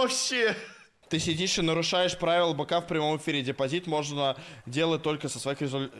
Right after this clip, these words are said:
реквизитов. А ты нарушаешь п-, правила моего личного пространства. Ты улетаешь в бан,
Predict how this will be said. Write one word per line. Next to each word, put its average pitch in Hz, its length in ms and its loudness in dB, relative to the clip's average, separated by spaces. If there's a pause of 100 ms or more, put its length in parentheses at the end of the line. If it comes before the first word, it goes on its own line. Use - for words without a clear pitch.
(120)
реквизитов. 123 600 -6
А 131 100 -2
ты 175 120 -2
нарушаешь 165 520 0
п-, 139 120 -16
правила 147 440 0
моего 135 180 0
личного 135 300 -4
пространства. 123 500 -4
Ты 131 140 -4
улетаешь 131 460 0
в 120 60 -12
бан, 160 200 0